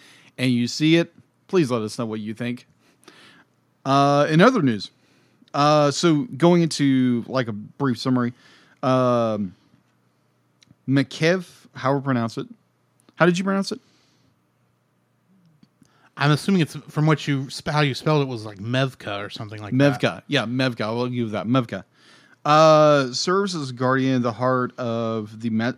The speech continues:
Speaker 1: of the magical forest and its soul, and her journey begins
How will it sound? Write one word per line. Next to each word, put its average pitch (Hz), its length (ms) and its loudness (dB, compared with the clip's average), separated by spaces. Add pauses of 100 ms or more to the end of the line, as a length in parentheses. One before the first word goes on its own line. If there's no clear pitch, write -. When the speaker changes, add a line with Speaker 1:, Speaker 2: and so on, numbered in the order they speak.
Speaker 1:
of 113 440 -6 (100)
the 117 60 -6
magical 127 320 -2
forest 127 460 -6
and 113 180 -6
its - 140 -10
soul, 113 460 -6 (480)
and 131 120 -2
her 127 140 -4
journey 147 260 -4
begins 113 540 -6